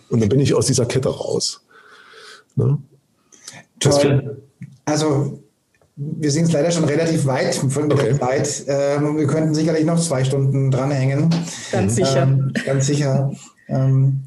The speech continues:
Speaker 2: aber wir haben Statistiken sagen, dass so dreißig bis fünfundvierzig Minuten ist die Aufmerksamkeitsspanne des normalen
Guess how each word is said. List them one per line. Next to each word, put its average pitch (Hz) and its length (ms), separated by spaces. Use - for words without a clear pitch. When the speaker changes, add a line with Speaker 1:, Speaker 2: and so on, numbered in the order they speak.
Speaker 2:
aber 127 220
wir 131 80
haben 123 120
Statistiken 135 580
sagen, 123 380
dass 123 240
so 127 340
dreißig 127 320
bis 127 140
fünfundvierzig 135 600
Minuten 127 460
ist 127 220
die 127 280
Aufmerksamkeitsspanne 127 1080
des 127 520
normalen 120 760